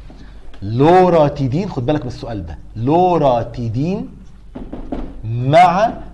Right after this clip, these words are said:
دواء اسمه كيتو كونازول. ده سؤال اخر السنه،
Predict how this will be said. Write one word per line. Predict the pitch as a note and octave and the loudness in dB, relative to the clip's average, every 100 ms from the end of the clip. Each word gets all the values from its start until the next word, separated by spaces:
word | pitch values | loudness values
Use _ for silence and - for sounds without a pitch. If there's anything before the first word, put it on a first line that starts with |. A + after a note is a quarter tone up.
| - | -8
دواء | B2+ E3+ | 0 2
اسمه | E3+ D3+ C3 | 2 -2 -6
كيتو | - F3+ G3+ G3 G3+ A#3+ - - - - | -4 -6 -6 -6 -8 -10 -14 -16 -16 -4
كونازول. | D3+ D3 C3+ A2 A2 F#2 E2+ E2+ - - - - - - - - - - - - | 2 2 0 -4 -6 -6 -10 -12 -18 -20 -20 -20 -20 -18 -18 -20 -18 -18 -18 -12
ده | A#2 D#3+ | -4 -4
سؤال | - F#3+ | -4 -6
اخر | F#3 - | -6 -8
السنه، | A2 - F#2 | -10 -10 -12